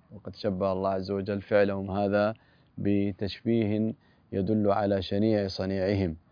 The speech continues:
حينما قال: "يريدون ليطفئوا نور الله بأفواههم"، وهذا يدل على حماقتهم وعلى قلة عقلهم.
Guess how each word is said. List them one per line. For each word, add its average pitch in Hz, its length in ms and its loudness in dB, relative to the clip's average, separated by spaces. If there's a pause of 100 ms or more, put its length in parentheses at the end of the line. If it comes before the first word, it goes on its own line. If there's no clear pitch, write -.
(260)
حينما 101 400 0
قال: 101 260 2
"يريدون 107 540 0
ليطفئوا 120 920 2
نور 110 280 4
الله 98 360 4
بأفواههم"، 95 680 -2 (340)
وهذا 98 360 0
يدل 101 220 2
على 98 340 2
حماقتهم 95 800 -6 (420)
وعلى 110 260 4
قلة 104 340 -2
عقلهم. 92 480 -4